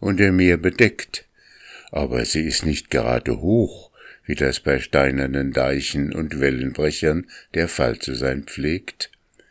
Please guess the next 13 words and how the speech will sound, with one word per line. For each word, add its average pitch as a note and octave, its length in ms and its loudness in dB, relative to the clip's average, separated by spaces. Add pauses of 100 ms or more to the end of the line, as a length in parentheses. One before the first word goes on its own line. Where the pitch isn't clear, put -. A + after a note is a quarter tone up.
(800)
Sie A#2 280 4
ist B2 200 6
aus A2+ 180 8
mächtigen A#2 580 4
Felsblöcken D#2+ 840 0
gebaut, D2+ 680 -2 (460)
und - 240 -6
stellenweise D2 1080 2 (280)
liegen D2+ 420 0
ganze G2 640 0
lange C#2+ 520 -2
Bergrücken A#1+ 760 -4
darin. A1+ 440 -8